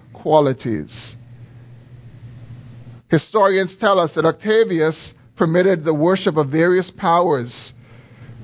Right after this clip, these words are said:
claimed to be operating through him. For example,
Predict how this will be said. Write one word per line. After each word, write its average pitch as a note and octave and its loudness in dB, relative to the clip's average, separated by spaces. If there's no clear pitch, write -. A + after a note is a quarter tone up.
claimed G3 2
to - -6
be E3+ 2
operating D#3 2
through D#3+ -2
him. C3+ 4
For D3 2
example, D3+ 2